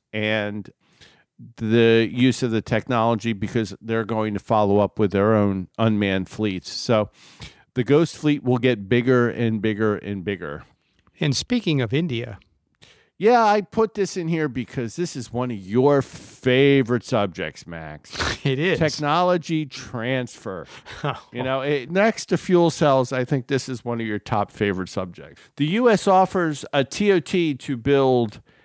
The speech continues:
Speaker 1: hail drones in India. They're looking to let the, let thirty Predator M Q nines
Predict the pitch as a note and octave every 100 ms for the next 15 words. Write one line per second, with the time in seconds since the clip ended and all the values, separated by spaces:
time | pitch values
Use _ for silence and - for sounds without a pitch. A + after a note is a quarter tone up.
0 | _ _ - G3 A3 F3 C3+ C#3+ C#3 C3+
1 | B2 B2+ A2 C3+ C3+ A#2+ F2+ A#1 - _
2 | _ _ _ _ C3 E3+ G#3+ F#3 E3+ E3
3 | D3 C#3+ - D3 C#3 C3+ - A#2+ A#2+ B2+
4 | C#3 - _ G#2 A#2 A#2+ A2+ A2+ A2+ -
5 | A#2+ C3 - - D#3+ E3+ D#3+ C#3 - D#3+
6 | E3 D3+ A#2+ A#2 - B2 - C3 A#2+ D3+
7 | D3+ B2 A#2+ A2+ -